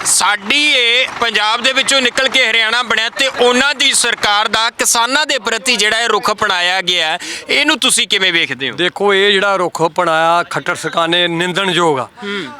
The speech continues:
Speaker 2: ਦੇਖੋ, ਪੰਜਾਬ ਸਰਕਾਰ ਦੇ ਅਸੀਂ ਬਾਰਡਰ ਤੇ ਪਹੁੰਚ ਗਏ।
Speaker 1: ਜੀ।
Speaker 2: ਇਹਦਾ ਫਰਜ਼ ਬਣਦਾ ਸਾਨੂੰ ਰਾਹ ਦੇਵੇ, ਅਸੀਂ ਯਾਰੀ ਆਪਣੀ ਮੰਜ਼ਿਲ ਤੇ, ਅਸੀਂ ਜੰਤਰ ਮੰਤਰ ਤੇ ਪਹੁੰਚ ਸਕੀਏ।
Speaker 1: ਹੂੰ।
Speaker 2: ਇਹ ਜਿਹੜਾ ਬਹੁਤ ਨਿੰਦਣਯੋਗ ਆ। ਪਿਛਲੀ ਵਾਰੀ ਵੀ ਜਿਹੜਾ ਇਹ ਸਾਡੇ ਰਾਹ ਦਾ ਰੋੜਾ ਬਣਿਆ ਸੀ,
Speaker 1: ਹੂੰ।
Speaker 2: ਇਸ ਸਾਲ ਵੀ ਬਣ ਰਿਹਾ।
Speaker 1: ਜੀ।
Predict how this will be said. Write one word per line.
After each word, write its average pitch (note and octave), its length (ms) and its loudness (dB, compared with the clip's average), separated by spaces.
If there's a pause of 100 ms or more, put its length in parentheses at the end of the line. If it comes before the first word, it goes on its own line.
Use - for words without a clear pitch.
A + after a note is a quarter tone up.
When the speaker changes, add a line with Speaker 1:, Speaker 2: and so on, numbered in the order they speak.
Speaker 2:
ਦੇਖੋ, A#3 220 2
ਪੰਜਾਬ B3+ 360 2
ਸਰਕਾਰ A#3+ 360 0
ਦੇ A#3+ 120 0
ਅਸੀਂ G#3+ 140 -2
ਬਾਰਡਰ F#3+ 240 -4
ਤੇ G3+ 80 0
ਪਹੁੰਚ E3+ 280 -2
ਗਏ। C3 120 -6 (220)
Speaker 1:
ਜੀ। D#3 260 -6 (200)
Speaker 2:
ਇਹਦਾ C4+ 220 2
ਫਰਜ਼ A#3+ 280 2
ਬਣਦਾ B3+ 360 2
ਸਾਨੂੰ A#3+ 280 0
ਰਾਹ B3 160 4
ਦੇਵੇ, B3 320 2
ਅਸੀਂ G#3 140 0
ਯਾਰੀ A3 320 2
ਆਪਣੀ G#3+ 260 0
ਮੰਜ਼ਿਲ G3+ 260 0
ਤੇ, A3 140 2
ਅਸੀਂ A3 240 -2
ਜੰਤਰ G#3 300 -2
ਮੰਤਰ G3 240 0
ਤੇ F#3+ 100 -2
ਪਹੁੰਚ G3+ 260 0
ਸਕੀਏ। B2 340 -8
Speaker 1:
ਹੂੰ। G#3 260 -8 (120)
Speaker 2:
ਇਹ C4 160 4
ਜਿਹੜਾ B3 220 4
ਬਹੁਤ F#3+ 320 0
ਨਿੰਦਣਯੋਗ G#3 560 2
ਆ। A3+ 160 2
ਪਿਛਲੀ G#3 400 0
ਵਾਰੀ G#3+ 220 2
ਵੀ G#3 100 0
ਜਿਹੜਾ A3 300 2
ਇਹ A3 100 0
ਸਾਡੇ G3 280 0
ਰਾਹ G3 160 2
ਦਾ G#3+ 80 2
ਰੋੜਾ F#3 260 2
ਬਣਿਆ D#3+ 240 0
ਸੀ, C3 140 -6
Speaker 1:
ਹੂੰ। G3+ 280 -10
Speaker 2:
ਇਸ A3 200 2
ਸਾਲ A3+ 200 2
ਵੀ A#3 100 0
ਬਣ F#3+ 200 0
ਰਿਹਾ। D#3+ 240 0 (320)
Speaker 1:
ਜੀ। F#3 80 -6